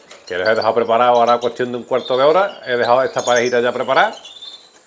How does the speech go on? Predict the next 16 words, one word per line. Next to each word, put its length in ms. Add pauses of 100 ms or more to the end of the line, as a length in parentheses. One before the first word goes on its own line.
(140)
Aquí, 280
como 260
os 40
digo, 220
tengo 480 (120)
el 220
macho 340
clásico, 480 (400)
grande, 440 (240)
con 180
la 100
hembra 280
clásica 420
grande, 360
para 120
sacar 340